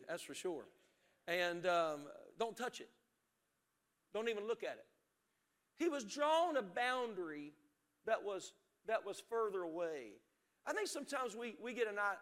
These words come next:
we get this mindset, "Well, if it's not chapter and verse, then don't teach it."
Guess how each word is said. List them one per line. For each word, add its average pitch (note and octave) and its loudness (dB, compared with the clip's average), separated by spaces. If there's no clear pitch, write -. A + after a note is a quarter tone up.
we A3 -4
get A3+ -6
this G3+ -2
mindset, G3 -2
"Well, F3+ -4
if B3 -4
it's G#3+ -4
not A#3+ 0
chapter A3+ 0
and F3+ -6
verse, F#3 -4
then D3 -10
don't F3+ -8
teach F#3 -12
it." A#2+ -12